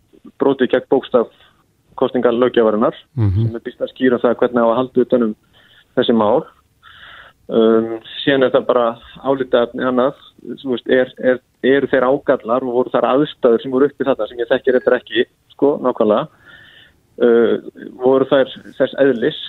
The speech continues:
Speaker 1: að, að slíkir ágallar séu það alvarlegir að þeir eru að leiða til, sko, ógildingu kosninganna. Það er
Speaker 2: Mhm.
Speaker 1: síðan annað mál.
Speaker 2: En, eh, af því að þú segir að Alþingi sjálft á að hlutast til um málið,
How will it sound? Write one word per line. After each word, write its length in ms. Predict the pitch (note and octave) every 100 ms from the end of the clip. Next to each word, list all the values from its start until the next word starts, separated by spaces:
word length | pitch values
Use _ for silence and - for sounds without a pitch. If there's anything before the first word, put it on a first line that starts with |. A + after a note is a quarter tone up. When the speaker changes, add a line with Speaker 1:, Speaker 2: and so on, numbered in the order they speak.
| -
Speaker 1:
að, 300 | - A#2 A2+ - _ _ _ _ _ _ _ -
að 220 | A#2+ A2+ -
slíkir 240 | D3+ D3 C#3
ágallar 400 | C3+ C#3+ C3 A#2+
séu 220 | C#3 A#2+
það 140 | B2+ C#3+
alvarlegir 480 | G3+ C3+ G#2+ A#2 C#3+
að 160 | A#2
þeir 140 | C#3 B2+
eru 260 | B2 B2 A#2
að 60 | - _ _ _ _
leiða 240 | C3+ C3 A2
til, 100 | A#2+
sko, 220 | - B2+
ógildingu 320 | B2 A#2+ A#2+ B2
kosninganna. 460 | D3+ B2 G2+ -
Það 220 | B2 A2+
er 40 | G2
Speaker 2:
Mhm. 180 | F2 G#2+
Speaker 1:
síðan 160 | A#2+ A2+
annað 160 | A#2+
mál. 120 | A2+ - _ - - - - - - _ -
Speaker 2:
En, 300 | B2 C3 C3
eh, 100 | C3+
af 80 | C#3+
því 80 | D3
að 80 | C#3+
þú 100 | C3+
segir 240 | D#3 D3
að 280 | C#3+ C#3 A#2+ - _ _ _
Alþingi 500 | - - C3+ D3 B2+
sjálft 420 | A2+ D3+ - _ -
á 60 | C3
að 180 | C3 A#2+
hlutast 300 | C3+ C#3 -
til 220 | C#3 C3
um 260 | B2 A#2+ A#2+ - -
málið, 800 | - C3 B2 G#2 C3+ - -